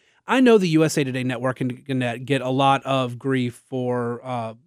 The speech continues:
for leanings in, in their writing, and, and I will give them the same amount, um, especially with statewide reporters. But you need to see,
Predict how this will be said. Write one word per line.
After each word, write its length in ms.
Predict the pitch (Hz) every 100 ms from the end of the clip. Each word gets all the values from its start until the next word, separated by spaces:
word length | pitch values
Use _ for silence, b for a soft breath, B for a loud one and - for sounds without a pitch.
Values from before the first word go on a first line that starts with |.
| _ _
for 240 | - 147
leanings 800 | 135 139 147 135 120 120 - -
in, 320 | - 131 123 117
in 180 | 135 135
their 220 | 135 127
writing, 480 | 123 117 113 110 120
and, 160 | 143 151
and 260 | 175 170 - _ _ -
I 140 | 190
will 160 | 220 196
give 240 | 165 151
them 160 | 147 139
the 80 |
same 280 | 127 - 123
amount, 340 | 113 107 110 _ _ _ _ _ _ _ _ _ _
um, 280 | 170 160 139
especially 400 | 151 - 196 202
with 160 | 165 -
statewide 420 | 156 135 131 123
reporters. 640 | 123 _ - _ - _ _ _ _ _ _ _ _ _ _ _ -
But 160 | 190
you 120 | 185 226
need 300 | 226 269 233
to 80 |
see, 640 | 190 - 190 160 127 117